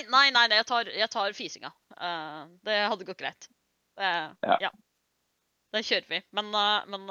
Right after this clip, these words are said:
Speaker 1: men, eh, det er avhengig av definisjonen på en fjert.
Speaker 2: Ja, det,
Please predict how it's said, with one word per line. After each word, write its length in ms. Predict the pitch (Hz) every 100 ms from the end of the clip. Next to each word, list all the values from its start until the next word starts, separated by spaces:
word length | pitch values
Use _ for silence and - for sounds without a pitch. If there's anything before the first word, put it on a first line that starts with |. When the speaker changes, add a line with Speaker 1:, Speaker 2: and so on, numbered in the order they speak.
| -
Speaker 1:
men, 200 | 196 202
eh, 200 | 196 170
det 140 | 208
er 180 | 202 190
avhengig 640 | 262 208 156 - 175 208 269 - _ _ _ _
av 140 | - 180
definisjonen 960 | 226 - 214 220 - 202 156 151 185
på 160 | - 175
en 80 | 160
fjert. 460 | - - _ - - _ _ _ _ _ _ _ _ _ _ _
Speaker 2:
Ja, 160 | - 101 - _ - _
det, 260 | - 98